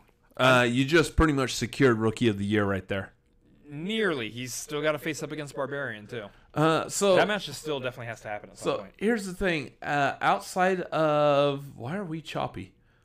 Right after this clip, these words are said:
Speaker 1: Maybe our internet. Uh, outside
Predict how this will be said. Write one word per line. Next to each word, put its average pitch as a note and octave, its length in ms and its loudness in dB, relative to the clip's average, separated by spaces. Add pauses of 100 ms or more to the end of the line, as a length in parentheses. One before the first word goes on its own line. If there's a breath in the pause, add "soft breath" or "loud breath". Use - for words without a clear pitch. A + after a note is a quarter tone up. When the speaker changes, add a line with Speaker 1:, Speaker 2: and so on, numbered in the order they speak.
(1000)
Speaker 1:
Maybe B2+ 300 -2
our G#2 160 2
internet. F#2+ 440 -4 (420 soft breath)
Uh, D3+ 380 4 (800)
outside F#3+ 760 4